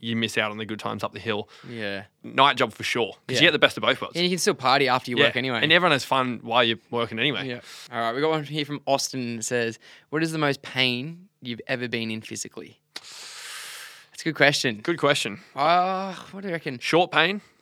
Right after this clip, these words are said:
Speaker 1: in under five second pain, nipple piercing.
Speaker 2: Yeah.
Speaker 1: For sure.
Speaker 2: Yeah.
Speaker 1: Um, girls are gonna probably rinse me 'cause they're stronger than, uh,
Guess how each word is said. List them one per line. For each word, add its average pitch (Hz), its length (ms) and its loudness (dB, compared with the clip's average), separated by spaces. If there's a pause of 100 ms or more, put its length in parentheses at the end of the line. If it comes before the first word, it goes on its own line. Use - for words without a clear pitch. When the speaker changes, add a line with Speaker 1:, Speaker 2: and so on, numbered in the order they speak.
(200)
Speaker 1:
in 135 200 -4
under 135 180 2
five - 580 -4
second 131 260 -4
pain, 156 340 -2
nipple 123 260 -4
piercing. 110 380 -10 (160)
Speaker 2:
Yeah. 107 260 -6
Speaker 1:
For 131 200 6
sure. 123 600 2
Speaker 2:
Yeah. 117 320 0 (140)
Speaker 1:
Um, 120 240 2 (160)
girls 127 240 2
are 113 40 -6
gonna 113 200 0
probably 110 300 -2
rinse 110 260 -8
me 110 140 -8
'cause 104 260 -10 (120)
they're 113 260 -2
stronger 110 300 -2
than, 110 140 -4
uh, 110 80 -4